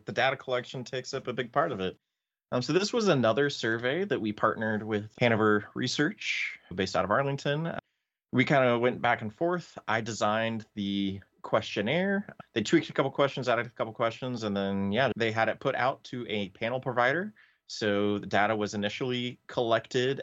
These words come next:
at the end of twenty nineteen. Yeah, I know that sounds and feels so long ago. But yeah, we first really started asking questions about the twenty nineteen twenty school year.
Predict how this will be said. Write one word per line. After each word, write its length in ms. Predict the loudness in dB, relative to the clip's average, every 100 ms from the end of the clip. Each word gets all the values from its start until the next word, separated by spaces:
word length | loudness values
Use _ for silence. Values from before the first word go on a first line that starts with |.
| -6
at 100 | -4
the 180 | -4 -2
end 420 | 0 0 2 0 -4 _
of 160 | -4 0
twenty 240 | 0 2
nineteen. 560 | 2 2 -2 -2 -2 -6 -10 -6
Yeah, 300 | -2 -2 -2
I 80 | 0
know 180 | 0 0
that 220 | 0 -2
sounds 400 | 0 -2 -2 -8 -12 _ _ _
and 120 | -6
feels 360 | 2 2 2 -2
so 320 | -8 -2 2 4
long 260 | 6 4
ago. 360 | 2 -2 -2 -4 _ _ _ _ _ _ 0
But 180 | 2 4
yeah, 140 | 4
we 120 | 2
first 380 | 2 0 0 -4
really 240 | -2 0
started 340 | 0 2 2 4
asking 440 | 2 2 -2 -6
questions 720 | -2 0 0 -2 -2 -2 -6 0
about 560 | 0 2 2 2 0 -4 -4
the 560 | 0 2 2 4 2 0 _ _ -4
twenty 260 | 0 2
nineteen 400 | 2 0 0 -4
twenty 300 | -2 -2 -2
school 260 | -2 0 0
year. 300 | 2 0